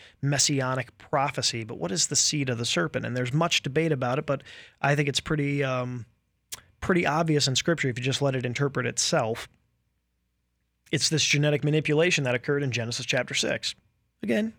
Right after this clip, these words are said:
call in with your questions, beg to differ, we can talk about it.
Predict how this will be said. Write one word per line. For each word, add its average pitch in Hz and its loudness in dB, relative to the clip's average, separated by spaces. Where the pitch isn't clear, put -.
call 196 4
in 185 4
with 170 0
your 180 -2
questions, 170 2
beg 151 0
to 139 -2
differ, 151 0
we 139 0
can 123 0
talk 123 2
about 117 0
it. - -4